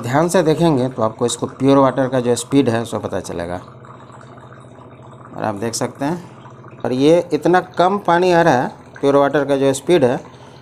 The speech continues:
जो general इसका जो speed होता है उसका लगभग ट्वेंटी से थर्टी परसेंट के आसपास है।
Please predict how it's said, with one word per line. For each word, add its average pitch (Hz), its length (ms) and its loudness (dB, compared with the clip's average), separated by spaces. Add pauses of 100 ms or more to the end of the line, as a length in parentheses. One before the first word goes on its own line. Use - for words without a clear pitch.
(280)
जो 117 300 2
general 135 480 2
इसका 135 260 0
जो 135 180 2
speed 151 260 2
होता 131 260 2
है 117 80 2
उसका 120 200 -4
लगभग 123 800 0
ट्वेंटी 123 340 0
से 165 160 -2 (100)
थर्टी 113 200 -2
परसेंट 101 320 -8
के 95 60 -10
आसपास 101 420 -14
है। 113 100 -16